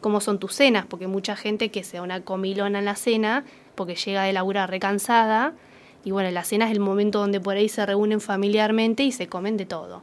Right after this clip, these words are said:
¿no? Después, claramente, a la mañana no tienen hambre porque el cuerpo todavía no terminó de digerir lo de la cena.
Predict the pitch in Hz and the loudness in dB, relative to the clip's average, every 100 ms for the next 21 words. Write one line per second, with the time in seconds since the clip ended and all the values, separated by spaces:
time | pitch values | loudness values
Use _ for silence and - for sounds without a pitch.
0 | - 196 175 247 - - - 247 - 254 | -16 -12 -8 -8 -10 -20 -12 -8 0 0
1 | 254 233 226 226 269 226 185 185 190 214 | 2 2 4 4 4 2 -2 -4 -2 0
2 | 233 220 226 208 233 233 247 247 240 240 | 2 2 2 0 0 2 2 4 4 4
3 | 302 339 - - - 196 185 190 190 202 | 0 -4 -18 -20 -10 -6 -4 -4 -4 -2
4 | 254 262 214 190 233 214 190 196 196 247 | 0 2 0 0 0 0 0 0 2 4
5 | 254 - 202 226 247 208 175 - 302 247 | 4 2 0 2 2 0 -2 -4 0 2
6 | - | 0